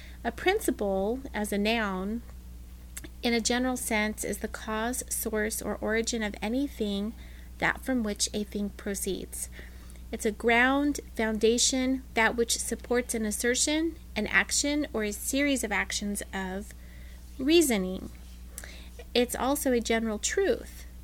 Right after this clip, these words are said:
a law comprehending many subordinate truths, kind of like those puzzle pieces, as the principles of morality, of law,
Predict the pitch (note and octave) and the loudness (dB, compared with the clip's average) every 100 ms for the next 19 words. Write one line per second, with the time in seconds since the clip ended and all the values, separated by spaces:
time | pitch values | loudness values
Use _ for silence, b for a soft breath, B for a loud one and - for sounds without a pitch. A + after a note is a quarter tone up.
0 | - A#3 A#3 A#3 C4 - B3 A#3 A3+ G#3 | -2 2 4 2 0 -2 0 0 0 -2
1 | G#3 G#3+ A3+ G#3+ G#3 A3 B3 A#3+ - - | -2 -2 -2 -2 0 0 -2 -2 -6 2
2 | C4 C4 A3 - - G3 - - - - | 4 4 0 -4 -4 -4 -4 -4 -6 -6
3 | - - - G3+ G3+ F#3 F#3+ A3 A3+ - | -12 -16 -8 -6 -4 -4 -4 -4 -4 0
4 | F4 D4 A3+ - G3 - - - - B | 2 2 -2 -6 -8 -8 -8 -8 -10 B
5 | B B B B B - B3 B3 C4 D4 | B B B B B 2 2 4 2 4
6 | C#4+ C#4+ C4+ C4 A#3 A3 A3 A#3 B3 C4 | 4 4 4 4 2 4 4 6 4 4
7 | C4 B3+ G#3 G#3 A3 G#3+ A3 | 4 2 0 2 2 2 0